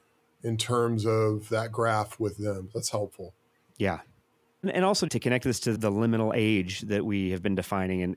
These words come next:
Speaker 2: trying to outline here. It's not just our church that our people in our church are experiencing.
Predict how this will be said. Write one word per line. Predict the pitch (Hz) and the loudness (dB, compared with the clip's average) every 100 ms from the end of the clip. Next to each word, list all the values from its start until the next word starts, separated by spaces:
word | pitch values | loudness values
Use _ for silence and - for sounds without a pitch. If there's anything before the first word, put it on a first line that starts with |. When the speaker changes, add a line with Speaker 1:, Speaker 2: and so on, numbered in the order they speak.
| - | -4
Speaker 2:
trying | 101 92 | -2 0
to | 90 - | 0 2
outline | 95 95 92 | 0 2 -2
here. | 87 90 90 - - - - _ _ _ _ | -2 -4 -6 -10 -20 -20 -20 _ _ _ _
It's | 135 - | -2 0
not | 143 208 135 | 2 2 0
just | 107 147 160 - - - - | 2 4 4 2 -6 -10 0
our | 120 131 | 4 4
church | 117 - 143 117 - | 2 0 2 2 0
that | 107 110 | -2 2
our | 120 113 | 2 2
people | - 120 117 | 2 0 0
in | 131 | 2
our | 117 | 0
church | 104 113 104 | 2 0 0
are | |
experiencing. | 98 - 135 101 | -2 0 0 0